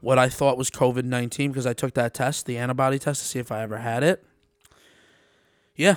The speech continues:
that was just the regular flu. And I was shocked because the way that I was feeling and everything that was going on with my body were, at least, if there was ten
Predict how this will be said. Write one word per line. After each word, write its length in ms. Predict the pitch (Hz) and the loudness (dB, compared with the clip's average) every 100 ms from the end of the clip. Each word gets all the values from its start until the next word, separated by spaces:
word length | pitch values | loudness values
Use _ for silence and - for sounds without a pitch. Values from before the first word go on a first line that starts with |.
| - | 0
that 300 | 120 139 139 | 0 2 4
was 180 | 151 123 | 2 0
just 220 | 143 - | -2 -2
the 100 | 135 | 0
regular 340 | 139 139 139 | 2 4 2
flu. 180 | 135 165 | 2 0
And 100 | 135 | 2
I 100 | 156 | 2
was 160 | 170 160 - | 2 0 -6
shocked 560 | - - 160 - - | -4 2 2 2 -6
because 380 | 131 131 139 123 | -8 -2 -2 0
the 100 | 127 | -2
way 280 | 117 127 147 | 2 4 6
that 100 | 170 | 6
I 100 | 165 | 6
was 200 | 160 - | 4 0
feeling 400 | - 139 147 147 | -2 0 0 -2
and 80 | 127 | -2
everything 420 | 120 131 131 147 | -2 0 0 0
that 100 | 139 | 0
was 140 | 131 | -2
going 300 | 139 131 127 | 0 0 0
on 180 | 120 127 | -2 -2
with 160 | 131 - | -4 -2
my 160 | 120 | -4
body 460 | 113 117 120 139 151 - - - _ - | -2 -2 0 0 -2 -8 -20 -20 _ 0
were, 280 | 135 127 - | 2 2 0
at 200 | 143 - | -8 -4
least, 360 | 151 147 - - _ _ _ _ - | -4 -4 -6 -10 _ _ _ _ -6
if 120 | 156 - | -4 2
there 140 | 180 | 4
was 160 | 175 - | 4 2
ten 420 | - 180 185 | 2 2 2